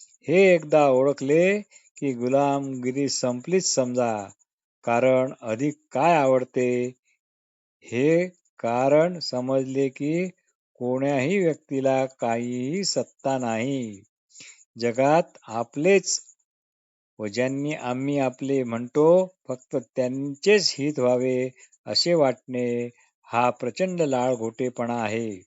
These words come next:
प्रत्येक विचाराच्या मागची यंत्रणा समजून घेणे अतिशय महत्त्वाचे आहे. विचार म्हटला की विचार करणारा आलाच,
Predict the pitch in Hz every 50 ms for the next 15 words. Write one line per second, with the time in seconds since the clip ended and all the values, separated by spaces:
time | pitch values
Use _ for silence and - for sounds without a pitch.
0 | _ _ _ _ _ _ _ - - - - _ _ _ _ - 110 104 - _
1 | _ _ 135 143 165 180 196 190 185 175 160 151 - 156 151 151 151 147 143 156
2 | 147 139 139 135 131 - - - 143 135 131 131 127 123 131 127 127 127 120 -
3 | - 123 120 127 147 175 180 165 139 127 131 127 131 127 120 - _ _ _ 147
4 | 143 147 147 147 139 190 202 196 170 139 127 123 120 - 127 123 117 - - 123
5 | 117 113 120 117 110 104 101 101 - _ - - - _ _ _ _ 117 120 117
6 | - 135 131 131 127 117 113 113 110 117 131 135 143 156 165 170 180 175 170 -
7 | _ _ _ _ _ _ - 127 123 113 113 110 - 131 123 123 123 120 - 123
8 | 117 113 113 120 120 117 117 120 120 117 104 107 117 127 127 127 123 110 98 -
9 | -